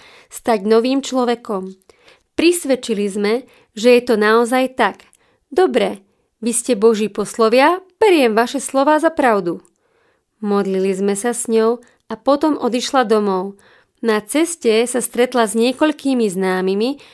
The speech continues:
ktorí besedovali a popíjali. "Teraz to vyskúšam,"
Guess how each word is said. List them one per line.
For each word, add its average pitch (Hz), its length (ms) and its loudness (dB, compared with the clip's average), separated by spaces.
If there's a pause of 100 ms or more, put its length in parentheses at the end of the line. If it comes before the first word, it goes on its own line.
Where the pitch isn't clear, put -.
(180)
ktorí 247 320 2
besedovali 254 880 2
a 254 80 -4
popíjali. 254 800 -2 (640)
"Teraz 359 320 4
to 240 160 -4
vyskúšam," 240 720 -2